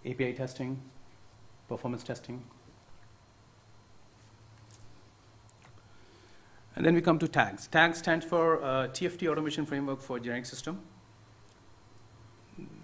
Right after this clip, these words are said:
This is an overview of what I'll be covering in this presentation.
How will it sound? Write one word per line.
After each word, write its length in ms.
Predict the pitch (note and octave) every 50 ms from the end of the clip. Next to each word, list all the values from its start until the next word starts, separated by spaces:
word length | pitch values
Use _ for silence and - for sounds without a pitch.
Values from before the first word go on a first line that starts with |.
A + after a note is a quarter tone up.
| - - - - - - - - - D3 C#3
This 160 | C#3+ C3+ -
is 80 | D#3+ D#3
an 60 | D3
overview 400 | C#3+ D3 D#3 D#3 D#3 D#3+ D#3 D3+
of 40 | C#3+
what 200 | C3+ C#3 C3+ C#3
I'll 120 | C3+ C3 C3
be 100 | C3 B2+
covering 360 | - A#2+ A2+ B2 C3 B2+ B2+
in 80 | A#2+
this 140 | A#2 A#2+ A2+
presentation. 520 | - A#2+ G#2+ B2 A#2 A#2 B2+ B2+ C#3 F3